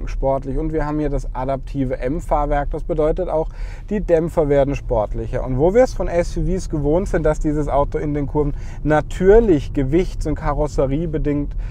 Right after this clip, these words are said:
ein bisschen wankt, ist es hier halt ganz anders. Wir haben gefühlt ein Brett auf dem Boden und dann ist oft die Frage, ja Mensch, fährt sich dieses Auto denn jetzt anders als die Limo? Schlechter, besser? Und ich kann euch sagen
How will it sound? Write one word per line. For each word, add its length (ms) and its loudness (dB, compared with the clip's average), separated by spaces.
ein 120 -2
bisschen 600 0
wankt, 520 -2
ist 220 -2
es 160 -4
hier 260 2
halt 280 0
ganz 340 -2
anders. 440 0
Wir 160 2
haben 160 -2
gefühlt 460 -2
ein 140 -4
Brett 420 -2
auf 240 0
dem 120 -2
Boden 380 0
und 80 -2
dann 160 -2
ist 180 -4
oft 300 0
die 120 0
Frage, 720 -2
ja 260 4
Mensch, 460 0
fährt 240 2
sich 140 -2
dieses 320 0
Auto 300 2
denn 180 2
jetzt 200 4
anders 440 2
als 260 0
die 120 -2
Limo? 460 2
Schlechter, 720 2
besser? 460 0
Und 60 0
ich 120 -2
kann 200 0
euch 160 0
sagen 640 0